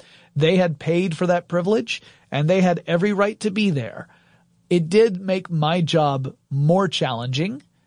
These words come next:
but at the same time, I was glad that so many people got to experience something that excited them and brought them happiness.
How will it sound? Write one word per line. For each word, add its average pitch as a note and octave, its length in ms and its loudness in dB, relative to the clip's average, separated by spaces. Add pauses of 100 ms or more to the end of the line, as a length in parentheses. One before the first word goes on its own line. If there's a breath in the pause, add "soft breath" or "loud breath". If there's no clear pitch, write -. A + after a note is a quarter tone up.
(220)
but E3 100 4
at E3+ 100 2
the F3+ 80 -4
same G#3 300 -2
time, A3 340 0
I F3 140 -2
was F3 160 0
glad F#3 360 0
that G3 120 -4
so G#3 180 -2
many F#3+ 200 0
people F#3 520 0 (140)
got F3 260 0
to F#3 440 0 (320)
experience F3+ 1160 -2 (880 soft breath)
something F#3+ 540 0
that E3 160 0 (100)
excited E3+ 640 0
them D#3 280 0
and C#3+ 200 -6
brought D3 240 0
them C#3+ 100 -4
happiness. C3+ 880 -6